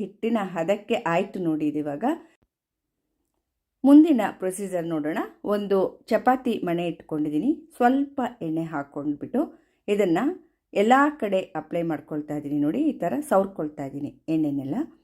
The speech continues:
ಆಮೇಲೆ ಇದರಿಂದ ಸ್ವಲ್ಪ ಹಿಟ್ಟನ್ನು ತಗೊಳ್ತಾ ಇದ್ದೀನಿ ನೋಡಿ. ಇಷ್ಟು ದಪ್ಪವಾಗಿ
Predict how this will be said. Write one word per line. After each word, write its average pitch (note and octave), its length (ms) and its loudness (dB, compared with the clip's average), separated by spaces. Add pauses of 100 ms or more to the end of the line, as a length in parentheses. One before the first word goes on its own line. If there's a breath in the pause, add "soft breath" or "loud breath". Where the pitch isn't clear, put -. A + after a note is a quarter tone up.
(420 soft breath)
ಆಮೇಲೆ B3 480 6 (240)
ಇದರಿಂದ G3+ 380 -2 (260)
ಸ್ವಲ್ಪ C4+ 400 0 (160)
ಹಿಟ್ಟನ್ನು F#3+ 500 -2 (320)
ತಗೊಳ್ತಾ D3+ 480 -2
ಇದ್ದೀನಿ E3 260 -2 (2750)
ನೋಡಿ. G3+ 180 0 (200)
ಇಷ್ಟು C#4+ 300 -2
ದಪ್ಪವಾಗಿ F3 440 -2